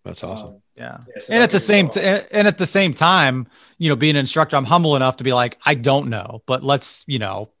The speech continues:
Speaker 3: let's figure it out." I talked to James. I, you know, we have, um, one of my, our good friends, uh, Jay Stu, he's a blue belt with us. Um, he's very good at, uh, baseball chokes. I'm not. So I'm like, "Hey, you wanna show some baseball chokes?"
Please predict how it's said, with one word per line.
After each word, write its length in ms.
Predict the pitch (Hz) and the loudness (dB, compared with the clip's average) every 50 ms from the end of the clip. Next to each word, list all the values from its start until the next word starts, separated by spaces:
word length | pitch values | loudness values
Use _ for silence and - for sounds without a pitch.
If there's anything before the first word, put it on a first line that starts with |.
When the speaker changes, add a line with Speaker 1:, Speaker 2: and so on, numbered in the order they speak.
| _ _ _ _ _ | _ _ _ _ _
Speaker 3:
let's 160 | - 139 135 - | -6 -6 -6 -4
figure 300 | - 180 175 151 147 147 | -4 -4 -2 0 0 2
it 60 | 139 | 4
out." 300 | 139 135 123 113 104 107 | 4 4 4 4 2 0
I 100 | 113 117 | -4 -4
talked 260 | 110 - 143 131 - - | -2 0 0 0 -2 -4
to 40 | 135 | -8
James. 520 | 117 135 147 143 143 135 127 120 117 110 | -4 -2 -2 -2 -2 -4 -4 -6 -6 -4
I, 140 | 123 113 113 117 | -4 -4 -2 -4
you 160 | 123 127 120 | -6 -6 -8
know, 260 | 113 107 107 113 - _ _ _ - - - _ _ | -8 -8 -10 -12 -14 _ _ _ -20 -20 -20 _ _
we 120 | 147 165 | -2 0
have, 280 | 190 196 185 151 139 156 | 2 4 2 2 0 -2
um, 280 | 156 143 135 131 131 127 | 0 0 0 0 -2 -2
one 120 | 147 156 | -2 0
of 60 | 151 | 2
my, 120 | 151 151 156 | 4 4 4
our 160 | 139 139 143 | 4 2 0
good 200 | 131 147 151 - | 0 -2 -4 -2
friends, 340 | - 147 151 151 147 117 143 | 0 0 0 0 0 -4 -4
uh, 360 | 151 135 131 123 120 117 120 131 | -4 -2 -2 -2 -2 -4 -6 -10
Jay 200 | 120 - 147 143 | -6 -4 -4 -4
Stu, 340 | 143 - - 165 175 160 139 | -4 -4 -2 -2 0 0 0
he's 140 | 139 127 131 | -2 -4 -4
a 60 | 123 | -4
blue 200 | 110 135 151 156 | -2 -2 0 2
belt 200 | 131 127 123 123 | 2 0 0 0
with 140 | 117 110 - | -2 -6 -6
us. 380 | 113 107 117 131 - - - _ _ _ _ _ _ _ | -6 -4 -4 -6 -8 -14 -18 _ _ _ _ _ _ _
Um, 400 | - 123 117 117 117 113 117 113 - | -6 -4 -4 -4 -4 -6 -8 -12 -10
he's 180 | - 156 135 113 | -8 -8 -8 -8
very 480 | 104 104 101 139 139 147 143 143 139 | -12 -8 -2 0 2 4 4 4 2
good 320 | 127 110 127 139 139 139 131 | 0 0 0 2 2 2 2
at, 140 | 135 139 135 | 0 0 0
uh, 180 | 131 127 123 120 | 2 0 0 2
baseball 360 | 110 156 165 - - 127 104 | 2 0 0 0 -2 -4 -4
chokes. 440 | - - 117 98 - - - - - _ _ | -4 -8 -10 -10 -10 -12 -18 -20 -20 _ _
I'm 200 | - 165 185 175 175 | 0 0 2 4 4
not. 280 | 190 208 175 92 - - _ - | 4 4 4 2 -2 -6 _ -12
So 200 | - - 151 143 | -2 2 2 4
I'm 80 | 147 | 4
like, 200 | 147 147 139 - | 4 2 2 2
"Hey, 340 | - 220 220 156 101 95 - _ _ _ _ _ _ _ - | 0 -2 -2 -2 -2 -6 -10 _ _ _ _ _ _ _ -8
you 60 | 127 | -6
wanna 120 | 131 131 123 | -6 -4 -4
show 160 | - - 143 143 | -2 -2 -2 -2
some 140 | - 147 131 | -2 -2 -2
baseball 300 | 156 170 165 - 220 - | -2 -2 -2 -4 -6 -4
chokes?" 560 | - 247 262 269 254 - - - - - - | -2 -2 -2 -4 -4 -8 -14 -20 -20 -20 -20